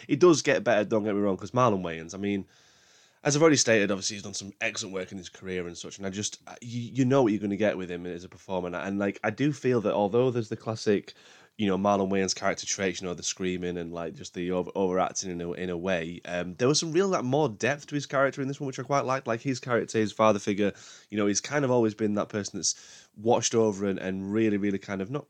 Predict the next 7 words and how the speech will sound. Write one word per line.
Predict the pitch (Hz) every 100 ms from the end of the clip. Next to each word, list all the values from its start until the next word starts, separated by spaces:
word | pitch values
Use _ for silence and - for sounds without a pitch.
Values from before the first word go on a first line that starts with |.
| -
yeah, | 120 120 101
like, | 101
pushed | - 156 - - _ _
pushed | - 147 -
his | 117
daughter, | 104 117 110 98
Sydney, | 95 113 95 98